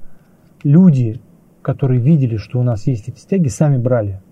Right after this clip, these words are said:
сами подходили, продолжают подходить. Уже счет пошел, мне кажется, даже не на тысячи, а на десятки тысяч.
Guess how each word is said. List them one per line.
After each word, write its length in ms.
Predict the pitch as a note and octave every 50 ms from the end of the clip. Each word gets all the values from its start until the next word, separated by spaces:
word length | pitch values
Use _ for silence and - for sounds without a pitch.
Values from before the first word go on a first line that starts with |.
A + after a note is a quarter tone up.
| _ _
сами 260 | - - D3+ C3+ B2
подходили, 520 | A#2 - - - - C3 B2 F3 G#3 F3 -
продолжают 480 | - C3 A#2+ C3 C3 B2+ D3+ D3 -
подходить. 380 | - - - C#3 D3 F#3 F3+ -
Уже 180 | B2+ A#2+ B2+
счет 260 | G2+ - - E3+ E3 -
пошел, 440 | - A#2+ - - D3+ D3 C3 B2 - - - - - _ _ _
мне 100 | C3+ A#2+
кажется, 580 | - C3+ C3 A#2+ G2+ - C3+ B2 A#2 A#2 A2+ A2
даже 240 | A2 B2+ A#2+ G#2+ G#2
не 120 | C3 B2+ B2
на 100 | B2 A#2+
тысячи, 320 | - D#3+ D3+ - - -
а 60 | A#2+
на 120 | A#2 A#2+ A#2+
десятки 460 | A#2+ B2+ - - C3 G#2 - - -
тысяч. 420 | - D#3+ F#3 F3+ - - - -